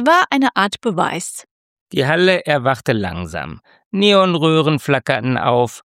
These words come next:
Speaker 2: Maschinen husteten sich in den Tag, die Leute der Frühschicht stellten ihre Taschen ab, zogen Jacken aus, holten Kaffee und begannen mit dem, was sie jeden Tag taten.
Speaker 1: Auf einer Werkbank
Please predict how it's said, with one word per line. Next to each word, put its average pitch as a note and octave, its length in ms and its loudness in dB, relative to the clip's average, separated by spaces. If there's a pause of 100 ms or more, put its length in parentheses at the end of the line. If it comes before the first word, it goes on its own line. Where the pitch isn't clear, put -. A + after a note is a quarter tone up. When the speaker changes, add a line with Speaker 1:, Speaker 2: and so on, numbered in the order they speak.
Speaker 2:
Maschinen D3 880 0
husteten A2 640 -4
sich F#2+ 180 -8
in G2 160 -6
den F#2 240 -6
Tag, D#3 460 -2 (400)
die A3 40 -4
Leute G#3+ 380 2
der C3 140 4
Frühschicht D#3 800 0 (120)
stellten C3 460 0
ihre F#2+ 280 -4
Taschen D3+ 440 -2
ab, B2+ 340 -2
zogen A#2+ 300 0
Jacken D#3 400 0
aus, D3 420 0 (240)
holten B2 340 0
Kaffee D#3+ 580 0 (280)
und F3+ 240 -2
begannen B2 640 0
mit A#2 280 -4 (120)
dem, A2+ 320 2 (120)
was D#3+ 160 0
sie G3+ 100 -2
jeden A#2 380 0
Tag D2+ 240 -8
taten. D#2 500 -12 (1300)
Speaker 1:
Auf A3 180 0
einer G3 320 0
Werkbank A3+ 680 0